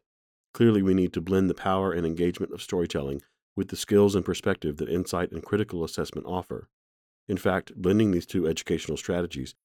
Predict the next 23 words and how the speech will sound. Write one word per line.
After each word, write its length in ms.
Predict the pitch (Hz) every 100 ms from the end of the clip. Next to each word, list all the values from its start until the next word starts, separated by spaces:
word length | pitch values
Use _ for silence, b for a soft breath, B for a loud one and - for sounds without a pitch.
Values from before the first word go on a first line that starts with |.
| _ -
is 140 | 85
one 160 | 90 98
of 80 |
the 80 | 104
most 320 | 92 82 80
exciting 460 | 90 - 92 90 95
pedagogical 580 | 98 82 78 76 - 78
frontiers 580 | 78 73 - 104 67 -
that 120 | 80
awaits 320 | 87 95 -
us. 240 | 60 - - _ _ _ _
We 80 | 98
need 160 | 101 -
to 120 | 95
engage 420 | 92 90 87 85
all 180 | 98 107
of 100 | 87
ourselves, 540 | 71 - 62 57 - - _ -
left 200 | 80 -
brain 220 | 85 85
and 140 | 85
right 180 | 76 76
brain, 340 | - 69 82